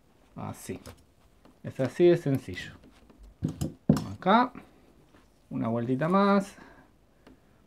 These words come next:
Vamos a pasar por acá, por el medio de estos dos brotes. Ahí y ahí. ¿Sí? No mucho más que esto, porque voy a cortar la rama, ¿sí? Entonces hasta ahí le damos.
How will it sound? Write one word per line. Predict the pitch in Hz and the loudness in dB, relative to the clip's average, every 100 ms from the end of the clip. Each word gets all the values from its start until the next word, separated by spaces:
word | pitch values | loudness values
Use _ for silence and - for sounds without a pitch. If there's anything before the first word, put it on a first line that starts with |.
| _ | _
Vamos | 127 123 - | -6 -6 -6
a | |
pasar | 110 110 - 120 | -10 -10 -8 -8
por | 117 131 | -4 -4
acá, | 156 175 175 | 4 2 4
por | 120 | -2
el | 117 | 0
medio | 131 135 131 | 2 2 2
de | |
estos | 127 139 | 0 0
dos | 147 170 | 4 8
brotes. | 196 190 190 196 185 185 - | 10 8 8 6 6 0 -12
Ahí | 107 107 139 175 190 - - | -12 -6 0 2 2 0 -4
y | 123 | -2
ahí. | 107 92 78 - - - - - _ _ _ - _ | 0 -2 -6 -12 -20 -20 -20 -20 _ _ _ -20 _
¿Sí? | - - 180 | -4 -4 -2
No | 196 202 | 2 4
mucho | 196 180 - 160 | 4 4 2 2
más | 160 156 | 0 2
que | 180 | 2
esto, | 175 - 196 196 - - - - - - - _ _ | 2 4 4 4 -2 -20 -20 -20 -20 -20 -20 _ _
porque | 202 196 180 190 190 - - - - - _ _ _ _ _ _ _ _ - 175 | 4 6 6 4 4 2 -18 -20 -20 -20 _ _ _ _ _ _ _ _ 4 6
voy | |
a | 147 | 8
cortar | 123 120 113 | 6 4 4
la | 107 | 2
rama, | 104 90 - - - - _ _ _ _ | 0 -8 -16 -20 -20 -20 _ _ _ _
¿sí? | - 160 - - _ - - - - | -4 -4 -4 -16 _ -14 -10 -12 -8
Entonces | 127 147 151 135 | -2 2 4 2
hasta | 117 147 | 6 10
ahí | 180 | 12
le | 165 | 12
damos. | 127 101 90 | 10 4 -4